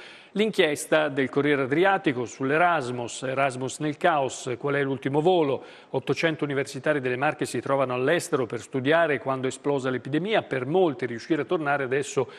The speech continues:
è praticamente un incubo. E poi ci sono due pagine all'interno del giornale di questa mattina in edicola dove potrete trovare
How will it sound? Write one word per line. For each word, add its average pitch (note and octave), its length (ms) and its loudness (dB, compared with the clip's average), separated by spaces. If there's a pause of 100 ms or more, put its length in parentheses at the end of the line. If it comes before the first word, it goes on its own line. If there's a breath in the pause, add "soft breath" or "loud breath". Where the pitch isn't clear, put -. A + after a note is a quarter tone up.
(160 loud breath)
è D#3 240 2
praticamente C3 800 -2
un B2 160 -2
incubo. A2+ 440 -6 (200 loud breath)
E G#3 100 2
poi G3+ 220 4
ci E3 120 -4
sono D3+ 220 -2
due D#3 220 2
pagine C#3+ 480 -2
all'interno C3+ 420 0
del B2 160 -4
giornale C3+ 300 -2
di B2 80 -4
questa B2 240 -8
mattina C#3 260 -4
in C3+ 120 -4
edicola E3+ 420 2
dove C#3 220 2
potrete D3 640 0
trovare D3+ 640 2